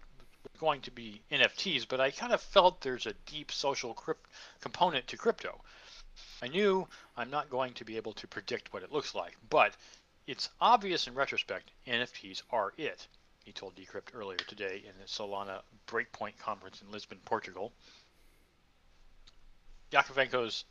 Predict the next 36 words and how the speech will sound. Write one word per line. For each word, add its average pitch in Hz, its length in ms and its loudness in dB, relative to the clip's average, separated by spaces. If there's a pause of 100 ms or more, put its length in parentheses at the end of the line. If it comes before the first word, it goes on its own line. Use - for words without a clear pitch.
uh, 98 340 -10 (920)
comments 147 500 2 (420)
follow 151 260 8
recent 135 420 -4
news 113 460 -6 (140)
that 104 260 -6
consumers 117 580 -4 (120)
can 107 160 -8
now 104 300 -6
purchase 170 520 2 (440)
Solana 98 320 -8
N 104 140 -12
F 87 100 -14
Ts 95 380 -12
using 98 300 -10 (380)
either 95 140 -10
U 98 200 -6
S 90 100 -4
D 110 380 -2 (320)
on 101 260 2
F 110 180 -2
T 98 160 -6
X's 95 380 -4 (220)
regulated 101 400 0
marketplace, 107 640 0 (260)
F - 160 -6
T 101 140 -6
X - 300 -6
N 104 120 -8
F 85 100 -12
Ts. 98 380 -8 (840)
N 160 80 8
F 170 100 6
Ts 139 320 -2
right 135 280 8
now 113 360 2